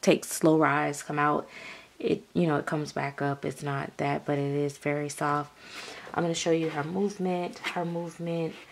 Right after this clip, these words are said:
like I said, she didn't get armatures. Um, I think armatures would have been nice in her.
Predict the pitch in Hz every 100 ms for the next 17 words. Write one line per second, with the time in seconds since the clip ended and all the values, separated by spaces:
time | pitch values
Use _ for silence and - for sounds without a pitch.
0 | - - 185 180 180 - 214 220 240 220
1 | - 165 180 - 185 185 175 - - 165
2 | 160 170 170 170 - 170 170 165 156 143
3 | 160 156 160 156 165 156 156 165 - -
4 | - - - - - 196 185 175 175 175